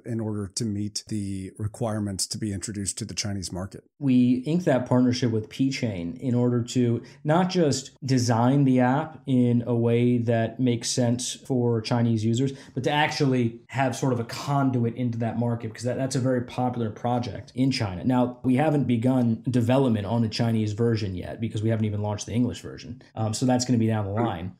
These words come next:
Speaker 2: You know, there's a number of exciting partnerships we have entered into to help promote Unifier Wallet, and that also provide, uh, utility for our token. I mean, that has to do with community listings that we're doing, which, which I'm happy to, to explain as well. I think your users will probably be interested to hear it.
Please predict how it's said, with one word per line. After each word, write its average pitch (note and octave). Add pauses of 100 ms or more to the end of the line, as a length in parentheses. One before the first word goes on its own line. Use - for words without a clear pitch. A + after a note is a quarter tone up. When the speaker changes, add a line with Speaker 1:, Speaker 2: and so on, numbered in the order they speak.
Speaker 2:
You C#3+
know, C3+
there's C3
a C3+
number D3
of A#2+
exciting C3
partnerships B2+
we A2
have A#2
entered A2+
into A#2+ (100)
to A#2+
help B2
promote B2
Unifier A2
Wallet, G#2
and B2
that A#2
also B2 (100)
provide, A#2
uh, A2
utility A#2+
for G#2+
our F#2+
token. -
I A2
mean, A2+
that B2
has B2
to A#2
do A#2
with A2
community A2+
listings G#2
that G#2
we're G2
doing, F#2+
which, A2
which G#2
I'm G2+
happy G#2+
to, F#2+
to G2+
explain G2+
as G2
well. G#2
I F#2+
think G2
your G2+
users G2+
will F#2+
probably G2
be G2+
interested G#2+
to G2
hear G#2+
it. -